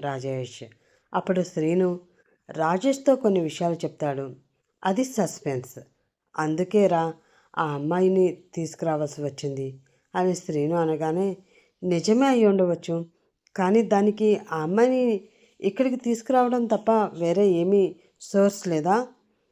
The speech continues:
అలా ఆడపిల్లని తీసుకువచ్చి ఇక్కడ పెట్టడం తప్పు కదరా, అమ్మకి తెలిస్తే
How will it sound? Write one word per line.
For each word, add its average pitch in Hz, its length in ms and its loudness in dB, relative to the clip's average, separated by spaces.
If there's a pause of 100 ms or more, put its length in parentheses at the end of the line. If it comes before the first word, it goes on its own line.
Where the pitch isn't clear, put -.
(100)
అలా 151 200 0
ఆడపిల్లని 220 600 0
తీసుకువచ్చి 240 540 -4
ఇక్కడ 196 380 -2
పెట్టడం 208 500 0
తప్పు 180 320 -6
కదరా, 180 460 -2 (500)
అమ్మకి 156 320 -4
తెలిస్తే 185 420 -2